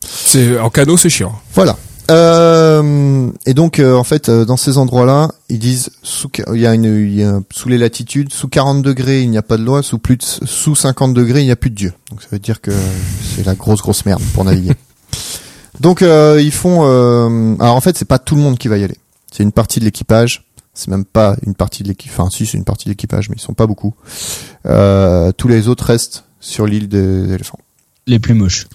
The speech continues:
Speaker 1: Shackleton, il reste ?
Speaker 2: Shackleton, il va à l'expédition.
Speaker 1: Ah.
Speaker 2: Euh, donc du coup, il y a un charpentier qui répare et qui aménage, euh, la baleinière James Caird.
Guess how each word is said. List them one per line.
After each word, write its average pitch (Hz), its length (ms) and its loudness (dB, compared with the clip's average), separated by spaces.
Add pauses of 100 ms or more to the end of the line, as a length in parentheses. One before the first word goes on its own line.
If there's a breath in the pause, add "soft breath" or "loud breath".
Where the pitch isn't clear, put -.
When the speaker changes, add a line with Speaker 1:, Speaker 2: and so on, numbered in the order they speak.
(140)
Speaker 1:
Shackleton, 139 360 0
il 127 80 0
reste ? 135 280 -2 (260)
Speaker 2:
Shackleton, 131 500 0
il 110 120 0
va 131 240 0 (760 soft breath)
à 113 60 0
l'expédition. 107 560 0 (880 loud breath)
Speaker 1:
Ah. - 40 2
Speaker 2:
Euh, 131 340 4
donc 151 200 0
du 151 100 0
coup, - 120 0
il 170 60 2
y 156 40 4
a 139 40 2
un 131 40 2
charpentier 156 500 0
qui 143 140 0
répare 120 360 4
et 110 40 0
qui 110 100 -4
aménage, 107 420 2
euh, 95 480 0 (960)
la 104 140 2
baleinière 123 920 0 (420)
James 147 300 2 (260)
Caird. 123 600 0